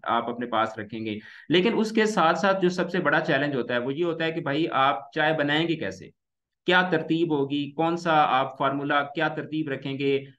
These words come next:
पहले ऐसा तो नहीं है कि पहले आप जो है ना, वो देगची के अंदर चीनी डाल के उसको गर्म करते रहें और आप पत्ती बाद में डालें और दूध सबसे आखिर में डालें, तो आप, वो आपकी चाय नहीं बनेगी, वो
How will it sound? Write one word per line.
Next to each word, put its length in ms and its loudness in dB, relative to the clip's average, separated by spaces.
पहले 260 4
ऐसा 280 2
तो 120 -2
नहीं 180 -2
है 60 -4
कि 80 -8
पहले 260 0
आप 360 0
जो 160 -8
है 100 0
ना, 80 -2
वो 160 -2
देगची 340 -4
के 60 -4
अंदर 200 -4
चीनी 300 0
डाल 260 4
के 120 -4
उसको 240 -4
गर्म 240 -2
करते 280 -4
रहें 160 -2
और 220 0
आप 240 2
पत्ती 240 -6
बाद 220 2
में 120 -4
डालें 260 0
और 200 -4
दूध 240 -4
सबसे 300 -4
आखिर 240 0
में 140 -4
डालें, 240 -4
तो 60 -4
आप, 160 2
वो 60 0
आपकी 200 -2
चाय 260 0
नहीं 140 0
बनेगी, 320 -6
वो 320 -4